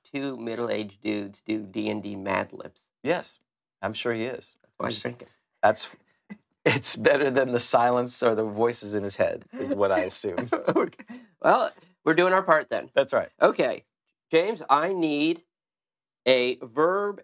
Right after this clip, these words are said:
Speaker 1: ending in, oh, so it says a verb ending in I N G.
Speaker 2: Yeah.
Speaker 1: 'Cause I always thought those weren't verbs or something, that there was
Speaker 2: No, it's a verb. That's right.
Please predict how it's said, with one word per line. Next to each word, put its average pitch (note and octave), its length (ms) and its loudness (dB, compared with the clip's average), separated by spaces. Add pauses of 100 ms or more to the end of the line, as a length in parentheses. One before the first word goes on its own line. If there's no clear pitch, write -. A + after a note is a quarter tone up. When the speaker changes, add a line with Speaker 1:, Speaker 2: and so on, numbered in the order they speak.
Speaker 1:
ending D#3+ 600 -2
in, C3+ 260 -4
oh, E4 160 4
so E4+ 140 -8
it A#3 180 -6
says B3+ 160 -6
a A3 60 -4
verb A3 320 -4
ending G3 220 -6
in F#3+ 100 -6
I F#3+ 160 -4
N F#3 120 -8
G. F#3 460 -8
Speaker 2:
Yeah. G3 160 -16 (160)
Speaker 1:
'Cause C#4 140 -10
I D#4 80 -6
always - 180 -10
thought G3 220 -2
those F3+ 180 -8
weren't D#3+ 260 -2
verbs E3 360 0
or A2 80 -2
something, G#2+ 420 -6
that G#2+ 140 -8
there A2 120 -2
was A2 280 -4 (280)
Speaker 2:
No, A#3 120 -10
it's - 160 -16
a G2+ 40 -14
verb. C3 280 -12
That's - 180 -14
right. G3+ 140 -8